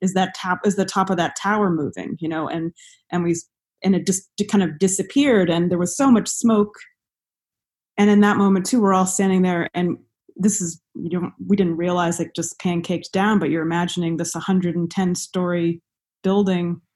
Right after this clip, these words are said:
collapsing over all of southern Manhattan and, and sort of the chaos of that.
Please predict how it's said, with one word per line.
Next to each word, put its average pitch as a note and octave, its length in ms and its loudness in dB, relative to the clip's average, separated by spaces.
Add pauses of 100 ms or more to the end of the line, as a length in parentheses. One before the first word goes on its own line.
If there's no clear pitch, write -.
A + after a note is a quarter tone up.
(400)
collapsing F#3+ 640 0
over F3+ 240 -2
all F#3+ 200 2
of F#3+ 80 -2
southern F3 360 -2
Manhattan F3 640 0
and, D#3+ 200 -4
and E3+ 200 -2
sort F#3 160 -2
of E3+ 80 -4
the E3+ 100 -4
chaos E3+ 500 -4
of D#3+ 120 -10
that. G3 280 0